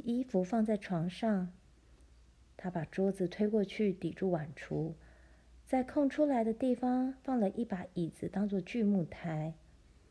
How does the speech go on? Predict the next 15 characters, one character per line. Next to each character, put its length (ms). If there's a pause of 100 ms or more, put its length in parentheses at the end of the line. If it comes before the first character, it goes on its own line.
(800)
他 180
在 140
距 240
离 260
后 160
面 220
墙 320
边 200
三 220
十 140
公 200
分 140
的 100
地 280
方 340